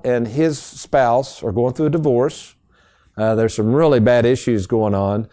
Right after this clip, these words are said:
They're having to take care of the grandchildren, and those grandchildren are in private school. Now, the children can't afford it.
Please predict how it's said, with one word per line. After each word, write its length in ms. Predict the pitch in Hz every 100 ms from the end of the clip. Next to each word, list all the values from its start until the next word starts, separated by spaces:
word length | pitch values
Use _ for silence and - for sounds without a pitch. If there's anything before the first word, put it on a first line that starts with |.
| _ _ -
They're 320 | 98 123 156
having 320 | 170 165 156
to 80 | 131
take 340 | - 143 139
care 320 | - 147 139 120
of 220 | 104 98
the 80 | 101
grandchildren, 840 | 117 156 170 - 127 110 110 113
and 160 | 107 104
those 140 | 127
grandchildren 840 | 127 147 190 - 135 123 123 127 - _ -
are 100 | 113
in 100 | 113
private 300 | 135 120 101
school. 500 | - 180 147 69 - -
Now, 160 | 110
the 300 | 104 101 101 - _ _
children 400 | - 208 196 123
can't 220 | 110 135 113
afford 280 | 160 190
it. 260 | 117 90 -